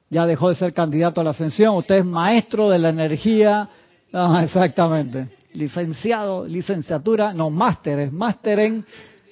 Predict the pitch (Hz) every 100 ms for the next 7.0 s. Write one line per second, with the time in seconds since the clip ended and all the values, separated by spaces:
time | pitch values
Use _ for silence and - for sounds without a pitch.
0 | - _ 160 151 151 143 156 _ _ _
1 | _ 262 175 190 - _ - 160 156 139
2 | - 175 175 151 143 135 127 - - 131
3 | 127 _ _ _ 147 139 - 160 156 170
4 | 175 151 214 214 202 180 156 - 185 202
5 | 175 185 185 196 - 135 147 147 180 -
6 | 165 143 127 135 147 170 - 160 135 110